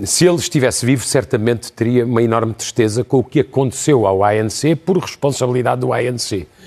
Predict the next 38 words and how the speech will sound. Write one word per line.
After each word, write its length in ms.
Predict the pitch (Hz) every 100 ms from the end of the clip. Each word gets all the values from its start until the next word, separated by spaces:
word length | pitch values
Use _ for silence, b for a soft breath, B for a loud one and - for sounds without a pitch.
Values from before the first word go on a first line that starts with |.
| B B B B
Ou 60 | 104
seja, 380 | - 156 175 185 _ _ B B _
perderam, 540 | 143 147 135 101 73 - b b b -
eh, 320 | 107 95 85 -
nada 600 | 117 160 220 196 135 135
menos 440 | 139 165 113 95
do 120 | 110
que 80 | 113
dezassete 560 | 107 131 - 175 - -
por 100 | -
cento, 480 | - 117 123 143 - B B B B
nada 420 | 123 147 202 190 160
menos 280 | 165 143 113
do 120 | 127
que 60 |
quatro 300 | - 135 135
milhões 280 | 127 127 120
de 60 | 107
votos, 400 | 123 117 - 135
nada 360 | 175 196 143 165
menos 320 | 151 190 131
do 120 | 139
que 100 | -
oitenta 380 | 135 143 123 123
deputados, 560 | - - 123 151 - - b b b b
e 100 | 180
vão 160 | 156 175
ter 160 | 180
que 80 | 170
partilhar 540 | - 180 - 160 151 120
poder, 400 | 143 127 151 156
coisa 480 | - 165 127 160
que 320 | 160 - 180 233
não 200 | 139 160
sabem 440 | 170 - 143 139 156
como 260 | 156 180
se 160 | 160 -
faz, 300 | 147 160